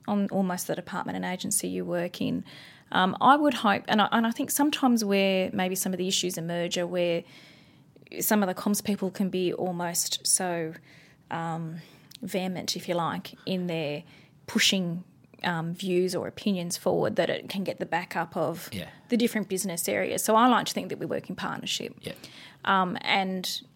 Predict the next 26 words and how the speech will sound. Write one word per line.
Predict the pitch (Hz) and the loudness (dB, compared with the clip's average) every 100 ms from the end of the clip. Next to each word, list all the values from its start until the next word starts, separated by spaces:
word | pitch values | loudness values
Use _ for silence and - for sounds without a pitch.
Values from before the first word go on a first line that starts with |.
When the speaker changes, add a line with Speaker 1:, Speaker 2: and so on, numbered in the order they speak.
| - | 0
Speaker 1:
and | 214 | 0
I | |
think, | 202 262 262 | 4 4 6
again, | 214 202 196 | 4 4 2
because | 180 202 | 0 0
I've | 175 185 | 0 2
worked | 190 - - | 2 2 0
in | 185 | -2
both | 165 170 - | -2 -4 -6
a | |
policy | - 202 240 - | -4 0 0 0
context | 233 233 226 233 - - - | 0 0 0 -2 -6 -8 -6
and | 185 | -4
I've | 190 185 | -2 0
worked | - - | -2 -2
in | 190 | -4
a | - | -6
communication | - 175 165 - - 185 | -6 -6 -6 -4 -4 -4
context, | - 190 - - | -4 -4 -4 -4
I | 175 | -4
can | 185 | -2
see | - 180 | -2 0
both | 151 165 | 0 0
sides | - 92 - - | 0 0 -2 -4
to | 247 | -2
that. | 320 - | -2 -4